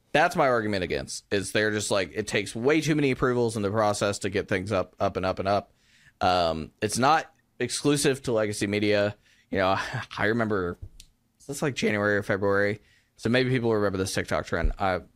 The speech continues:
I'm very in tune with it 'cause I keep up, but also my fiance is on TikTok a lot. So there's, like, a, a, a trend Thanksgiving week here in America about, uh,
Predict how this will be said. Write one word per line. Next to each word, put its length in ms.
I'm 160
very 220
in 80
tune 320
with 160
it 180
'cause 140
I 80
keep 200
up, 160
but 120
also 240
my 180
fiance 380
is 100
on 100
TikTok 320
a 40
lot. 320
So 280
there's, 120
like, 120
a, 420
a, 140
a 40
trend 420
Thanksgiving 520
week 180
here 160
in 80
America 500
about, 340
uh, 200